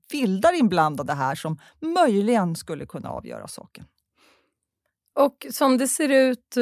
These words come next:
Speaker 2: just nu så har ju det då regeringens och Centerns förslag stoppats av oppositionen i finansutskottet, och du nämnde falsk majoritet. Vad är det?
Speaker 1: Ja, det är ju en väldigt jämn mandatfördelning i riksdagen.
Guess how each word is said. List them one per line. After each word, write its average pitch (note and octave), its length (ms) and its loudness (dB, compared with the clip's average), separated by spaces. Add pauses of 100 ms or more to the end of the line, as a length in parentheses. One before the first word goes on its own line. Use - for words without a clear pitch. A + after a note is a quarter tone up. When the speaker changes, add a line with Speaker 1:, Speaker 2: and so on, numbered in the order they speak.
(140)
Speaker 2:
just A3 300 -2
nu C#4+ 200 0
så D4+ 140 0
har A#3+ 100 4
ju G3+ 80 2
det F3+ 320 0
då G3 220 0
regeringens G#3+ 880 2
och F#3+ 140 0
Centerns B3 600 2
förslag F3+ 760 -2
stoppats - 1200 -2 (320)
av G3+ 240 2
oppositionen G#3 840 0
i G#3 80 0
finansutskottet, F#3+ 1040 -2
och G3 140 -4
du G3+ 120 2
nämnde G3 580 2 (440)
falsk F3 520 0
majoritet. F3+ 760 -2
Vad G3 240 2
är F#3 80 0
det? F#3+ 240 -6 (720)
Speaker 1:
Ja, C4+ 360 6 (280)
det G#3 140 -2
är C4 40 2
ju C4+ 100 2
en A#3 220 4
väldigt A3+ 760 2
jämn G#3 400 6
mandatfördelning G3 1080 4
i G3+ 120 6
riksdagen. G#3 600 0